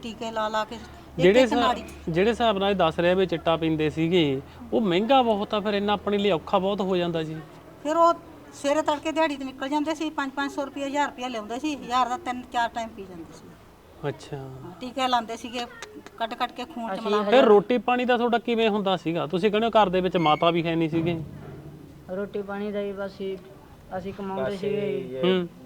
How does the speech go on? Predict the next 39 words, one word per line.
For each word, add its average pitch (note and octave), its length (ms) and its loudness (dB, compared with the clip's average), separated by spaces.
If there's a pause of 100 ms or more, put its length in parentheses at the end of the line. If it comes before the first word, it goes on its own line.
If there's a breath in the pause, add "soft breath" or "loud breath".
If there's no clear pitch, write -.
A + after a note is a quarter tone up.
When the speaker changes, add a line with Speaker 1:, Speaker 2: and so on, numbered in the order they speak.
(120)
Speaker 4:
ਜਾਂ C3 220 0
ਹੋਟਲ B2+ 400 -4
ਤੋਂ C3 180 -4
ਖਾ B2 240 -8
ਲਈ, B2+ 200 -8
ਕਦੇ B2+ 340 -6
ਨਹੀਂ A#2+ 360 -12
ਖਾਧੀ, A#2+ 420 -10
ਕਦੇ A#2 180 -6
ਕੁਲਚਾ A2 440 -8
Speaker 1:
ਕਦੇ B3 80 -8
Speaker 4:
ਖਾ - 80 -8
Speaker 1:
ਭੁੱਖੇ A3+ 200 -6
Speaker 4:
ਲਿਆ। B3+ 120 -2
Speaker 1:
ਰਹਿ C4+ 160 -2
ਗਏ, C#4 120 -6
ਕਦੇ C4+ 80 -10
Speaker 2:
ਕੰਮ G#3 240 4
ਕੀ G3+ 60 -2
Speaker 1:
ਕੁਲਚਾ A3 200 4
Speaker 2:
ਕਰਦੇ G3+ 180 -2
ਸੀਗੇ? F#3+ 280 -4 (320)
Speaker 4:
ਕੰਮ B2+ 320 -8
ਜੀ C3 220 -8
ਆਈ B2+ 340 -4
ਦਿਹਾੜੀ A#2 460 -6
ਮਜ਼ਦੂਰੀ A2+ 580 -14
ਕਰਦੇ G2 360 -12 (100)
ਸੀਗੇ। F#2+ 840 -12
Speaker 2:
ਅੱਛਾ, F#3 180 -2
ਉਹੀ G3 380 6
ਜਿਹੜੀ G#3 200 8
ਦਿਹਾੜੀ G#3+ 360 2
ਲਾਉਣੀ, F#3 440 0 (300 loud breath)
ਉਹਦੇ A3 240 4
ਹੀ A#3+ 60 8
Speaker 4:
ਹਾਂਜੀ। A3 120 6
Speaker 2:
ਨਸ਼ਾ D#3+ 260 2
ਲਿਆਉਣਾ। B2+ 360 -2